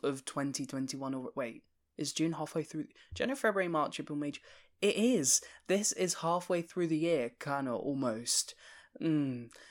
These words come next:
Wh-, why is this twenty twenty point two? Because honestly, I don't really see any difference. But anyway, let's jump right into Acts chapter seventeen.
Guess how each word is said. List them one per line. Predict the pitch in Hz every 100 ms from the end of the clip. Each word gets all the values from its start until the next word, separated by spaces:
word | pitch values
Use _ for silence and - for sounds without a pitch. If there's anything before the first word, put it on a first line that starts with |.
| -
Wh-, | - 139 147 160
why | 151 156 180
is | 185 -
this | 185 165
twenty | - 160 156
twenty | 147 156 151
point | 147 147 139
two? | 147 151 208 _ _ -
Because | 147 147 135
honestly, | 151 151 156 170 170
I | 151
don't | 131 147 151 135
really | 156 156
see | 160 - 151
any | 147 139
difference. | 135 - 131 120 - - - - - -
But | 311 330
anyway, | 240 240 240 233 226 214 196 170 156 151 139 - -
let's | - - 220 214 - -
jump | 180 180
right | 180 175
into | 131 127 127 123 143 127
Acts | 120 - -
chapter | - 120 - -
seventeen. | - 120 120 117 120 120 101